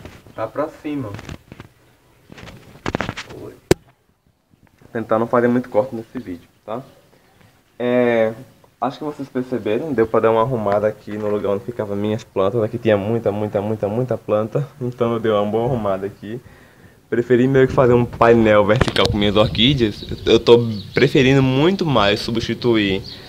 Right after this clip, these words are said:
as orquídeas, tirar de vasos e colocar elas em troncos. Pra mim tá sendo muito melhor, tô conseguindo controlar bastante a questão de pragas, de caramujos principalmente, que caramujo, gente, ele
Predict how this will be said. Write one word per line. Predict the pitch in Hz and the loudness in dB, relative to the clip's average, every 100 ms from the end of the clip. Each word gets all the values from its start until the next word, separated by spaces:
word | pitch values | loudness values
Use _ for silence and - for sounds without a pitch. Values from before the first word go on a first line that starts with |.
| - - | -18 -8
as | - 110 120 | -2 2 2
orquídeas, | 127 110 104 113 | 0 -2 -2 -2
tirar | - 113 107 127 | 0 2 4 2
de | 139 | 0
vasos | 131 107 98 98 117 127 151 - - - - - - - - - - - - - 98 | 0 2 6 6 4 2 -6 -10 -12 -16 -18 -18 -16 -14 -14 -14 -16 -16 -16 -10 -6
e | |
colocar | 110 117 117 113 - 120 110 | 0 4 6 4 2 4 4
elas | 107 110 123 120 - - - - - - - - - | 4 6 4 2 -8 -14 -16 -14 -14 -14 -16 -16 -4
em | 110 123 | 0 0
troncos. | 101 113 110 117 113 | 0 2 2 0 -4
Pra | - 113 | -2 0
mim | 110 | 2
tá | 110 | 2
sendo | 113 117 | 2 2
muito | 113 120 139 | 4 2 2
melhor, | 139 120 101 95 | 2 4 4 4
tô | 117 | 2
conseguindo | 117 113 117 | -2 2 2
controlar | 113 110 117 110 113 | 2 2 4 4 4
bastante | 123 127 117 | 2 2 0
a | - | -2
questão | 113 117 | -2 -2
de | |
pragas, | 113 113 101 98 120 - - - - | -2 0 2 2 0 -2 -16 -16 -8
de | 127 - | -6 -2
caramujos | 120 110 107 95 98 101 - | 2 2 2 0 -2 -4 -8
principalmente, | 107 - 104 104 95 - | -10 -2 0 0 0 -4
que | - 98 | -8 -8
caramujo, | - 113 113 104 107 107 | -2 0 0 0 -2 -2
gente, | 104 92 | -2 0
ele | 101 98 | 2 2